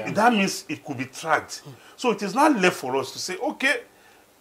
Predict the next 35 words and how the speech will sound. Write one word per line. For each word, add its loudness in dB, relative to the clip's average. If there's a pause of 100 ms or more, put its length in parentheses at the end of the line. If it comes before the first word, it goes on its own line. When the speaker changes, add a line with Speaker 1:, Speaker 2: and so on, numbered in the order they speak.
(280)
Speaker 2:
last 8
month 4
my 4
local 2
government 4
chairman 4
bought 2
ten 2
vehicles." 0 (160)
Speaker 1:
And, -2
and -4
the -4
councillors 2
have 4
a -2
huge -6
role -4
to -12
play -8
here. -6
Speaker 2:
Definitely. 6
Even 6
the, 0
a, -4
a -6
lot 4
of 4
us 8
don't 4
even 0
know 2
our 4
councillors. -4 (680)
So -2
<laughs> -14